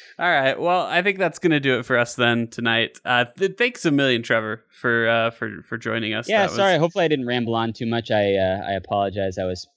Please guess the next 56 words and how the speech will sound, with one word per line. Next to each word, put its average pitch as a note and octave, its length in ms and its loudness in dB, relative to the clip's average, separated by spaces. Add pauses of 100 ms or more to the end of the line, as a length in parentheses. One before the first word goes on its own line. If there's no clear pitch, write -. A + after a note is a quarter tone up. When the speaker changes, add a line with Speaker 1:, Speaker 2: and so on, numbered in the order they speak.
Speaker 2:
playing D3 380 -2
the G#2 140 0
last A#2+ 320 0
raid G#2+ 240 -2
boss F#2+ 300 0
in G2+ 220 -8
this, F#2+ 280 -6
uh, F#2 140 0
new G2 240 -4
raid G2+ 340 4
while F#2+ 200 4
also G2 360 -2
trying F#2+ 240 -4
to F#2+ 60 -2
talk G2+ 300 -2
about F#2 280 2
things. G2 280 -6
It C3 60 0
was E3 140 0
quite D3 260 4
a A#2+ 40 4
mind G#2+ 460 2
bend G2 400 -2
for G#2 100 -12
myself G2 520 -4 (100)
to, F#2+ 160 -4 (260)
to - 180 -6
handle C3 300 0
it. A#2+ 100 0
And B2+ 160 -2
just F3+ 280 0
as E3 160 -2
we're D3+ 140 2
ending D3+ 360 0
this, G#2 300 -4 (260)
we C3 120 2
have B2 180 2
just D3+ 360 0
finished, D#3 420 0
and A2 100 -4
so A#2 160 2
I A2 140 4
am G#2 140 -2 (140)
free D3+ 260 2
to B2+ 100 0
talk B2+ 420 -2 (460)
un-, C#3 240 0
Speaker 1:
<laughs> - 20 0
Speaker 2:
uninterrupted D3 920 0
and A#2+ 160 2
unbothered B2+ 800 0
by G#2 260 0
doing A#2+ 340 0
it. F#2 180 -6
So F#2+ 280 -2
Speaker 1:
All G#2 60 -2